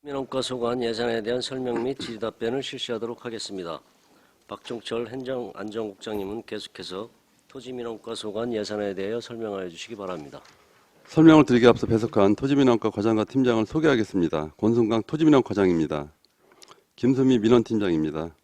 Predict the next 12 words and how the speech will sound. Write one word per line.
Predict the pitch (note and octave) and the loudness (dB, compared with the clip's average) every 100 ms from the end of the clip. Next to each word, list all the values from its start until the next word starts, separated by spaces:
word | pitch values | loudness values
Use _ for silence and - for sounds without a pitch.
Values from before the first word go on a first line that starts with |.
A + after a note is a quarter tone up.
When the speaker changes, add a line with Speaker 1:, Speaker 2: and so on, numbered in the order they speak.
| _ _ _ _ _ | _ _ _ _ _
Speaker 2:
아, | F2 | -12
전현희 | - G#2+ B2+ A#2+ G#2 A2+ | -2 2 4 4 4 2
가족관계 | - A2 A#2 A2+ G#2+ | 0 -6 -2 0 0
등록팀장입니다. | - G#2 G#2 - A#2+ A2+ A#2+ E2+ D#2 D2+ D2 _ _ _ _ _ | 0 0 0 -4 -4 0 0 0 0 -4 -6 _ _ _ _ _
박철규 | - - C3 A2 A#2 | -14 -2 0 2 0
지적팀장입니다. | - B2+ C3+ - B2 A2+ F#2+ E2+ D#2+ D2+ D2 _ _ _ - _ _ _ _ | 0 -2 -2 0 0 2 0 0 0 -4 -6 _ _ _ -20 _ _ _ _
황재열 | C#3+ C3+ A#2+ A#2+ | 0 4 4 4
지적 | - - A#2 - _ _ _ _ _ - | 0 -2 -2 -2 _ _ _ _ _ -12
제조사 | - A2+ A2+ | -4 -2 0
팀장입니다. | A2 A#2+ A#2+ A#2 F2 D2+ D#2 D2 - _ _ _ _ _ | -2 0 4 4 2 0 -2 -4 -12 _ _ _ _ _
아, | - D#2+ | -8 -8
신유주, | - D3+ C3+ G#2+ A2 | 0 2 2 0 -2